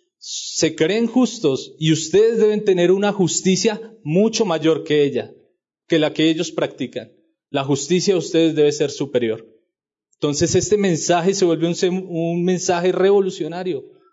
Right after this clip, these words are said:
para nosotros, confrontante, porque si nosotros miramos, leemos lo que Jesús predicó allí en la montaña, que no fue para todos los hombres, sino que dice ahí en el versículo uno que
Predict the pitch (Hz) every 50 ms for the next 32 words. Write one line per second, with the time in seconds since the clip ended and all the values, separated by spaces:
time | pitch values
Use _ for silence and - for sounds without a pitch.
0 | _ _ _ _ - 170 170 170 160 147 151 143 135 - 180 190 190 190 190 165
1 | 143 - - - 185 208 220 208 214 180 170 147 139 - 175 190 208 202 - -
2 | 143 120 - - - - _ _ _ _ _ _ - 139 139 - 160 156 160 160
3 | 160 151 156 165 156 190 190 196 208 208 190 170 160 170 180 196 208 214 208 196
4 | - - - - - _ _ _ _ _ _ _ - 131 139 147 160 175 175 185
5 | 208 208 214 214 196 185 190 180 175 - 170 156 151 151 156 - 156 165 151 -
6 | - - 202 233 226 - - - 196 190 175 170 170 - 185 170 175 170 185 185
7 | 185 185 185 180 156 151 - 165 165 170 165 160 - 160 165 160 - 208 208 214
8 | 202 185 170 170 170 165 170 185 175 - - 196 196 202 180 143 - 151 139 139
9 | 135 143 156 160 170 156 156 170 165 165 170 170 156 156 147 151 - 147 139 -
10 | 156 160 156 151 156 156 147 - 175 151